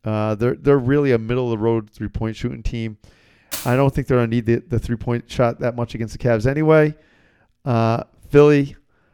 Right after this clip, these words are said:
has also taken a lot better care of the ball lately than they did in the beginning of the year. So I, I like actually how the Sixers are trending as the season's gone on. I know they're taking a lot of shit, but th-, I think they're actually playing better.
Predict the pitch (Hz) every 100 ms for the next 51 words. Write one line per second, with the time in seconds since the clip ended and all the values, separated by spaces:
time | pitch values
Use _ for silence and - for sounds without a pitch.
0 | _ _ _ - 123 127 127 123 131 -
1 | 110 107 139 190 - 143 139 - 135 110
2 | 98 110 104 98 - 110 113 107 101 101
3 | 101 98 107 101 95 98 101 95 98 92
4 | 90 104 104 - 107 120 147 - - _
5 | _ _ 113 117 113 107 101 - 120 117
6 | 98 92 - 117 101 95 - _ _ _
7 | - 101 104 123 107 98 104 104 107 98
8 | 98 110 107 123 110 107 107 101 - -
9 | 113 - - 107 - _ _ _ _ -
10 | 123 123 120 135 127 117 113 120 - 110
11 | 104 107 98